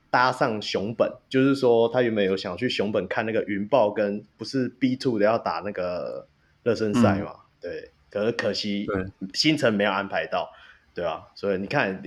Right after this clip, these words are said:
Speaker 1: 呃，我们美国的小人物也都会听我们节目来更新一下台湾的篮球近况，所以我们还是要来报一下。那也因为这样子，所以这一集就基本上都是满满的台南更新档啊，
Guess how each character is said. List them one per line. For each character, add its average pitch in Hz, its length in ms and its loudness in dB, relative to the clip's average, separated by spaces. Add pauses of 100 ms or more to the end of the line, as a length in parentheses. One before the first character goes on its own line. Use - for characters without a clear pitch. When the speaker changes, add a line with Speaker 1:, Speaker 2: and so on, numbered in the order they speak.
(200)
Speaker 1:
呃， 110 180 2
我 95 80 0
们 104 160 -2
美 120 180 2
国 139 160 6
的 139 60 6
小 131 140 2
人 127 160 4
物 143 80 6
也 101 120 4
都 123 140 4
会 131 100 8
听 127 200 -2
我 101 40 0
们 95 80 -2
节 98 200 0
目 113 120 -2
来 98 220 2 (260)
更 135 220 6
新 127 220 -4
一 - 20 -4
下 113 160 2
台 107 180 0
湾 110 140 0
的 98 280 0 (200)
篮 110 180 2
球 135 220 -2
近 113 180 -2
况， 110 380 0
所 107 160 -4
以 - 20 0
我 107 60 0
们 92 160 -6
还 98 100 0
是 123 120 2
要 113 40 4
来 95 120 2
报 92 340 0
一 90 60 -10
下。 - 260 -4 (680)
那 147 440 2 (320)
也 131 160 4
因 185 160 6
为 190 140 8
这 170 100 4
样 139 160 6
子， 107 140 -6
所 147 180 6
以 139 60 4
这 151 160 4
一 156 100 6
集 104 220 -4
就 131 160 2
基 131 180 0
本 110 160 4
上 110 240 0
都 123 100 4
是 120 360 -2
满 117 180 0
满 135 260 2
的 101 140 2
台 113 260 0
南 117 200 0
更 117 120 2
新 113 200 -2
档 90 160 0
啊， 90 140 -6